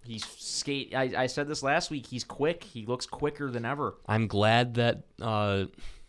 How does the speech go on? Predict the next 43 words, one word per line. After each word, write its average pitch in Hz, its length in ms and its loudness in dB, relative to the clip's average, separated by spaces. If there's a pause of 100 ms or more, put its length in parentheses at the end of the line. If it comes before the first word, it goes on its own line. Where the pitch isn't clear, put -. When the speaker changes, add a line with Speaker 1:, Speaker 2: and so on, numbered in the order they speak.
(200)
Speaker 2:
they 95 160 -4
didn't 107 260 0
take 110 280 -2
the 104 140 -2
advice 101 440 2
of 92 420 -4
some 104 240 0
people 98 300 0
on 92 160 2
Twitter 95 360 2
to 87 80 0
give 92 200 -2
up 92 260 0 (680)
multiple 101 460 -2
draft 98 440 2
picks - 360 -4
and 85 520 -2
prospects 95 600 0
to 95 200 0 (160)
trade 104 240 -2
to 95 80 -2
Seattle 92 640 -2
to 90 180 -6
get 87 140 -4
his 90 100 -4
Speaker 1:
Mm-hmm. 107 100 -6
Speaker 2:
contract 98 420 -4
off 82 180 -8
the 90 60 -12
books 85 360 -6
when 90 340 -4 (540)
the 110 80 -6
Sabres 95 360 0
aren't 92 160 -2
gonna 98 140 0
be 95 100 0
in 87 120 -2
cap 95 280 0
trouble 82 320 0
for 85 180 -2
another 85 220 0
five 87 340 0
years. 82 440 -4